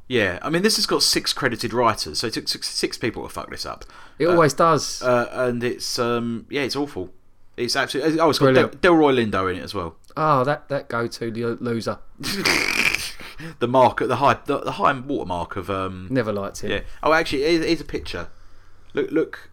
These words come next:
Speaker 1: look! Just how radical these people are.
Speaker 2: <laughs>
Speaker 1: Uh,
Speaker 2: To, s-, to view this p-, <laughs> uh, this picture, view, uh, listeners, you'll have to go on I M D B.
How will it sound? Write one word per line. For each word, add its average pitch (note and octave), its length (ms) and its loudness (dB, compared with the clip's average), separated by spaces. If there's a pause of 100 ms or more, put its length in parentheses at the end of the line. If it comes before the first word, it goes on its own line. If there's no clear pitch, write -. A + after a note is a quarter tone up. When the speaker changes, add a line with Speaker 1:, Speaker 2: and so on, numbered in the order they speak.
Speaker 1:
look! - 360 -10
Just C#3+ 500 -6
how A2 600 -6
radical F2+ 480 -8
these E2 180 -10
people - 280 -6 (360)
are. C3+ 220 0
Speaker 2:
<laughs> - 40 -20 (140)
Speaker 1:
Uh, F2+ 400 -6
Speaker 2:
To, - 80 0
s-, A3 120 0 (140)
to C#4 100 6
view C#4 160 6
this E3+ 160 4
p-, - 200 -6
<laughs> - 80 2
uh, - 360 4
this C3 180 2
picture, A#2+ 460 2
view, B2 320 0
uh, A#2+ 280 0
listeners, C3 440 0
you'll C3+ 100 0
have C#3 120 -2
to C#3+ 60 -2
go C3+ 100 0
on C3+ 100 2
I D3 100 2
M C3+ 80 2
D C#3+ 140 -2
B. D#3 220 -6